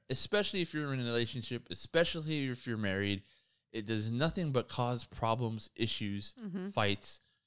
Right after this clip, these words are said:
Speaker 1: And if, if you can at least reduce that fight or eliminate that fight altogether,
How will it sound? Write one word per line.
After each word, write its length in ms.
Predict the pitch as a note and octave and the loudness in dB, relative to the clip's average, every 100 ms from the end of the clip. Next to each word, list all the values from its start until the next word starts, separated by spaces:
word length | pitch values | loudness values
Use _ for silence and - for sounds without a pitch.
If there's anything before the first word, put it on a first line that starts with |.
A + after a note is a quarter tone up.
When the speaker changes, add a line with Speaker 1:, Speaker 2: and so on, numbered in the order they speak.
| _ _ - | _ _ -4
Speaker 1:
And 280 | A#2 A2 A2 | 0 0 0
if, 260 | A#2+ - - | -2 -4 -4
if 280 | - A#2+ - | -2 -2 -2
you 120 | D3 | -6
can 240 | F#3 A#3+ G#3+ - | -2 -2 -2 -4
at 140 | A2+ | -4
least 340 | A#2+ C#3 - | 0 0 0
reduce 560 | A#2 G#2 G2 A2 D#3 - | -2 -4 0 2 2 2
that 240 | D#3+ D#3+ | -2 -2
fight 360 | - - D#3+ - - | -4 -4 -4 -4 0
or 160 | A2 | 2
eliminate 540 | G2 G#2 D#3+ D#3+ D3 - | 2 2 0 0 -2 0
that 200 | A#2+ - | 0 0
fight 220 | B2 B2+ | 0 0
altogether, 600 | B2 - A2 A2+ D#3+ | 0 -2 0 2 2